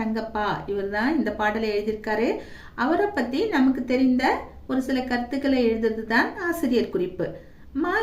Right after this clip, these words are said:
இல தங்கப்பா அவர்கள் கவிதை, கட்டுரை, மொழிபெயர்த்தல் போன்றவைகளில் பன்முகத்திறன் கொண்டவர். இரண்டு முறை சாகித்ய அகாடமி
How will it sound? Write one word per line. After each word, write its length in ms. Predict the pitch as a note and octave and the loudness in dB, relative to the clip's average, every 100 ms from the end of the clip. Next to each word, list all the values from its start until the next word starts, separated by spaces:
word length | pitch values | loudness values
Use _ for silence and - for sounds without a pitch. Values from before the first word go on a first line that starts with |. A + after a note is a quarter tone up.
| G4 | 2
இல 120 | E4+ E4 C4 | 2 2 2
தங்கப்பா 420 | A#3+ B3 - B3 G3+ | 4 2 0 0 0
அவர்கள் 360 | F#3 - E4 - C4+ | -2 0 0 0 0
கவிதை, 360 | B3+ D#4 F#4+ G#4+ - | 2 2 4 2 0
கட்டுரை, 400 | A#3+ C#4 C#4 D4+ D4 | -2 0 2 2 2
மொழிபெயர்த்தல் 760 | A3+ B3+ C4 C#4+ C#4 C#4+ C#4 G#3+ | 2 0 -2 -4 -2 -4 -4 -2
போன்றவைகளில் 720 | G#3+ A3 G#3+ G#3 G#3 C4 - - - - A#3+ | -2 0 0 0 2 2 2 -4 -16 -6 0
பன்முகத்திறன் 840 | C4 D#4+ D#4+ D4+ - C4 G#4+ - | 2 2 2 0 0 -2 -2 0
கொண்டவர். 420 | C4+ A3+ F#3+ D#3 - - - G#3 | 2 2 0 -2 -6 -14 -4 2
இரண்டு 280 | C4+ C4+ C4 | 4 6 4
முறை 180 | C4 F#4 G#4+ - | 4 4 2 0
சாகித்ய 600 | B3+ D#4 E4+ - E4 A3+ | 0 0 0 2 2 2
அகாடமி 400 | A#3 A3+ G#3+ | -2 -2 -2